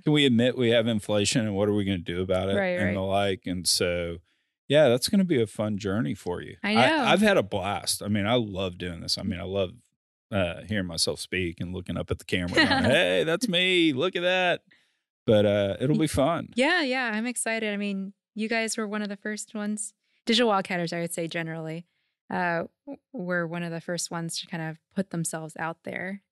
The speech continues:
Speaker 2: And then you joined the group and took it to a n-, <laughs> a new level
Speaker 1: Took it to a
Speaker 2: with that.
Speaker 1: much higher level, Colin.
Speaker 2: <laughs>
Speaker 1: Don't you forget it.
Speaker 2: <laughs> Um, and so I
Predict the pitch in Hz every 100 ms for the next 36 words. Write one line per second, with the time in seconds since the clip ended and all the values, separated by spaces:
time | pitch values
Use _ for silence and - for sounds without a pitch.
0 | 175 165 160 156 170 _ _ 208 202 208
1 | 185 180 185 185 175 196 180 175 185 175
2 | 170 180 233 220 196 208 208 196 185 185
3 | 233 277 _ - 113 95 107 101 107 104
4 | - 107 101 98 90 92 269 - 101 -
5 | 101 214 - 113 - - 113 101 101 98
6 | - - 247 226 - - _ _ _ _
7 | _ _ - 196 190 185 196 185 185 175
8 | 170 - 180 180 175